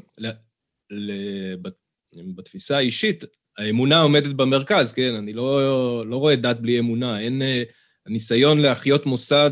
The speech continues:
שהתוכן האינטלקטואלי שלו, התוכן ה-, המנטלי שלו, לא שם. זאת אומרת, אנשים לא מאמינים, אבל ימשיכו להיות, אה, דתיים, כי זה משרת איזה פונקציה חברתית. זה לא יקרה. אני לא, אני לא יכול, לא מאמין שדבר כזה יכול להיות.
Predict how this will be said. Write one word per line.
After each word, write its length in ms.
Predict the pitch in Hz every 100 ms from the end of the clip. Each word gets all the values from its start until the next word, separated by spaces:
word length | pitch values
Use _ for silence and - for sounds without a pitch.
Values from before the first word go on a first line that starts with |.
| 117
שהתוכן 1120 | - 117 117 113 113 110 104 98 139 143 131
האינטלקטואלי 1000 | 120 117 117 110 113 113 113 117 143 160
שלו, 400 | 160 143 127 113
התוכן 360 | 107 120 131
ה-, 560 | 120 117 113 110 113 104
המנטלי 500 | 110 113 110 131 147
שלו, 280 | 143 123 113
לא 120 | 123
שם. 280 | 120 170 160
זאת 80 | 117
אומרת, 300 | 113 110 110
אנשים 360 | 117 113 160
לא 100 | 165
מאמינים, 380 | 165 131 139 170
אבל 160 | 147 120
ימשיכו 420 | 117 151 151 147
להיות, 320 | 139 147 151
אה, 120 | 135
דתיים, 460 | 123 120 131 151 135
כי 140 | 127
זה 200 | 120 123 120
משרת 400 | 113 117 131 135
איזה 360 | 127 127 123 113 _ _ _
פונקציה 260 | 131 139 135
חברתית. 340 | 123 135 131
זה 120 | 113
לא 140 | 123 143
יקרה. 320 | 131 123 120
אני 200 | 98 104
לא, 420 | 120 123 117 110 110
אני 100 | 110
לא 160 | 127
יכול, 180 | 123 - -
לא 140 | 131
מאמין 260 | 143 131 131
שדבר 360 | 117 117 113
כזה 220 | 110 107
יכול 240 | 101 - 107
להיות. 280 | 101 113